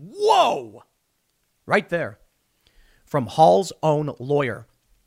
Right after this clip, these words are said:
"I cannot envision any topics, any topics that Mister Hall would be called to testify upon that would not be relevant to the case that would not incriminate him."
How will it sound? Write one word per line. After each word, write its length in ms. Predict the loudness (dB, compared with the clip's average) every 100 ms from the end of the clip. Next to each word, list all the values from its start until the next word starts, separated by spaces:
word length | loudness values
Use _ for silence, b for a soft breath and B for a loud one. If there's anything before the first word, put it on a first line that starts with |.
| _ _
"I 80 | -14
cannot 440 | -10 -8 -4 -4 -4
envision 440 | -8 -4 -4 -4 -8
any 220 | -6 -6
topics, 680 | -8 -10 -8 -12 -8 -10 -10 _ _ _
any 320 | 2 2 -2
topics 640 | 0 -2 -2 -8 -10 -10 -10 _ b b b b
that 80 |
Mister 280 | -6 0 2
Hall 160 | 2 0
would 80 | -4
be 80 |
called 180 | -4 -4
to 40 | -4
testify 300 | -8 -4 -4
upon 360 | -2 -6 -8 _ _ _
that 100 | -12
would 100 | -6
not 160 | -6 -6
be 100 | -2
relevant 300 | -2 -2 -8
to 40 |
the 60 | -6
case 240 | -6 -4
that 160 | -8 -8
would 140 | -8
not 180 | -10 -10
incriminate 400 | -8 -6 -8 -10
him." 220 | -14 -18